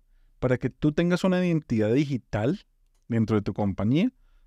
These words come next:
debes hacer parte del, de, de ese mundo del directorio activo donde estás tú.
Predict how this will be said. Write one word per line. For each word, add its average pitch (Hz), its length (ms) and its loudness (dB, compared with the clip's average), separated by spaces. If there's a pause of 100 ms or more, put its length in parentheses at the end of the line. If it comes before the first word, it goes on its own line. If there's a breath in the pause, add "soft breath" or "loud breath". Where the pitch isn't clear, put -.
(140)
debes 123 260 2
hacer 117 280 -2
parte 123 380 0
del, 117 280 -2
de, 117 180 0
de 104 260 0
ese 135 340 -2
mundo 135 560 2
del 113 280 0 (480)
directorio 110 680 0
activo 120 380 0
donde 113 260 0
estás - 320 -10
tú. 170 180 2